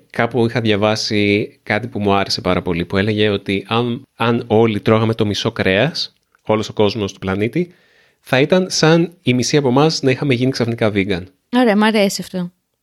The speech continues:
Speaker 2: Το κρατάω για κλείσιμο αυτό, σαν συμβουλή.
Speaker 1: <laughs> Ναι, αυτό είναι για μένα μία... είναι κάτι το οποίο μπορείς να εφαρμόσεις στην καθημερινότητά σου, να, και να,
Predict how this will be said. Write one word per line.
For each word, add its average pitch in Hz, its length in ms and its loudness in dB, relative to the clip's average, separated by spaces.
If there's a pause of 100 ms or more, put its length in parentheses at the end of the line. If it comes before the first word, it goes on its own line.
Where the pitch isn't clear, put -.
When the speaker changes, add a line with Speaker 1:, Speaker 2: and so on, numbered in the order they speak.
Speaker 2:
Το 226 120 0
κρατάω 240 360 0
για 214 160 -2
κλείσιμο 208 460 -2
αυτό, 170 380 -8
σαν - 160 -2
συμβουλή. 180 540 -4
Speaker 1:
<laughs> 143 100 0 (1500)
Ναι, 160 200 4
αυτό 113 240 0
είναι 202 220 4
για 147 180 0
μένα 185 220 2
μία... 185 400 2 (640)
είναι 170 200 0
κάτι 170 260 -2
το - 60 -4
οποίο 170 180 2
μπορείς 151 220 2
να 175 60 0
εφαρμόσεις 123 600 2
στην - 140 -10
καθημερινότητά 104 720 -2
σου, 160 300 -2 (720)
να, 110 560 0 (1500)
και 123 360 2
να, 110 380 -2